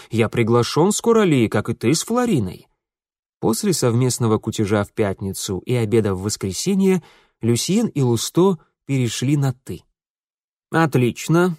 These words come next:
мы, стало быть, встретимся с Мерленом в редакции. Этот молодчик пойдет по стопам Фино. Ты отлично сделаешь, если поухаживаешь за ним.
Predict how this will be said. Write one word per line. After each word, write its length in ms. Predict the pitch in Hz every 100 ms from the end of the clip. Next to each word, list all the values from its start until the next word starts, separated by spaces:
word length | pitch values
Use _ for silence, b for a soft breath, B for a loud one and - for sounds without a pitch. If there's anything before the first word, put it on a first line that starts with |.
| -
мы, 260 | 165 190
стало 320 | 175 170 160
быть, 180 | 156 160
встретимся 560 | - 147 151 143 135 135
с 80 | -
Мерленом 600 | 135 127 127 180 190 185
в 60 |
редакции. 800 | 175 165 147 104 - - - - b b b b
Этот 240 | 208 240
молодчик 560 | 233 240 240 226 277 -
пойдет 380 | 269 240 233 -
по 100 | 247
стопам 420 | - 226 226 233
Фино. 500 | 262 226 175 220 202 _ _
Ты 80 | 123
отлично 500 | 117 127 120 - 127
сделаешь, 560 | 104 101 165 240 196 127
если 280 | 117 -
поухаживаешь 840 | 117 123 120 - 110 95 95 98 95
за 140 | 98
ним. 320 | 95 92 80